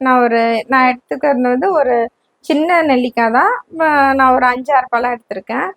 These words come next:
பெப்பர் ஒரு ஸ்பூனு, இஞ்சி தேவையான அளவு, லெமன் தேவையான அளவு, ஹனி ஒரு ரெண்டு ஸ்பூன் எடுத்திருக்கேன், கொத்தமல்லி,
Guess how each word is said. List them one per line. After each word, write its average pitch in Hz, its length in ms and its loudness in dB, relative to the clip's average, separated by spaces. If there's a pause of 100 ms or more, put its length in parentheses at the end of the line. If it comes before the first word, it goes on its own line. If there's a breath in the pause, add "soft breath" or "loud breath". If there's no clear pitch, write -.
(520)
பெப்பர் 277 440 2 (440)
ஒரு 262 260 -4
ஸ்பூனு, 247 400 -4 (580)
இஞ்சி 294 380 -2 (400)
தேவையான 262 480 0
அளவு, 226 300 -4 (480)
லெமன் 262 440 0 (380)
தேவையான 247 460 -2
அளவு, 208 260 -6 (640)
ஹனி 269 300 0 (340)
ஒரு 254 160 0
ரெண்டு 254 240 -2
ஸ்பூன் 262 260 -4
எடுத்திருக்கேன், 233 560 -6 (880)
கொத்தமல்லி, 262 640 0